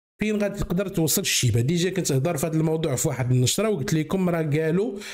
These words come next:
حسب هذيك الشركه اللي دارت هذاك ال-، الفوركاست، قال لك بان الشيبه غتوصل واحد سنتيم من هنا ل ألفين وأربعين، الا ما خفت نكذب. حالياً تشات جي بي تي قال لهم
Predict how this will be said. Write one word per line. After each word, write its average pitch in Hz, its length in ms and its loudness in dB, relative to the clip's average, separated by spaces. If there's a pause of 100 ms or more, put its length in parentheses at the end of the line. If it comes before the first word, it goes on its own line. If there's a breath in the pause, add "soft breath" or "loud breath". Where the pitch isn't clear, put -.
(140 loud breath)
حسب 156 380 -4
هذيك 156 200 -2
الشركه 170 420 0
اللي 160 140 0
دارت 147 300 -2
هذاك 139 360 0
ال-، 120 160 2
الفوركاست، 156 840 0
قال 156 120 0
لك 156 120 0
بان 143 340 2
الشيبه 185 380 2
غتوصل 165 400 0
واحد 143 260 0
سنتيم 156 520 0 (380 loud breath)
من 151 60 2
هنا 143 160 4
ل 185 100 0
ألفين 170 540 0
وأربعين، 135 520 2
الا 117 140 4
ما 107 180 4
خفت - 260 -4
نكذب. - 260 -2 (200)
حالياً 208 500 0
تشات 220 220 0
جي 156 180 2
بي 180 180 -2
تي 139 180 0
قال 160 220 2
لهم 190 300 2